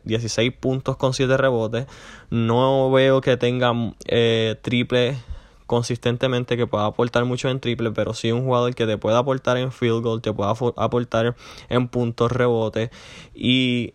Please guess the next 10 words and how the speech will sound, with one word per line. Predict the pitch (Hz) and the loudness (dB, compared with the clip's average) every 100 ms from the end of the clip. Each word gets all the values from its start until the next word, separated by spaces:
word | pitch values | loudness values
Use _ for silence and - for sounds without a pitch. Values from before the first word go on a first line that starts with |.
| - | -2
eh, | 113 113 107 104 98 90 90 123 - - _ - - - - - | 0 2 0 0 -2 -4 -6 -10 -18 -20 _ -20 -20 -20 -16 2
probablemente | 110 104 113 113 117 117 107 90 | 4 4 2 0 -2 -2 -2 -2
en | 101 110 | -4 -6
steals. | - 92 92 - - _ - - - - - - - - | -6 -8 -8 -12 -20 _ -20 -20 -20 -20 -20 -20 -20 -20
Eh, | - 110 110 | -6 -2 -2
bueno, | 107 127 139 | 2 2 2
muchachos, | 123 151 156 135 117 | 0 -2 -2 -4 -2
con | - 110 | -2 -2
eso | 110 - 131 120 _ _ - _ _ | -2 2 2 2 _ _ -20 _ _
culminaría | - 120 117 113 107 107 113 117 110 | -2 0 2 2 0 0 0 0 -4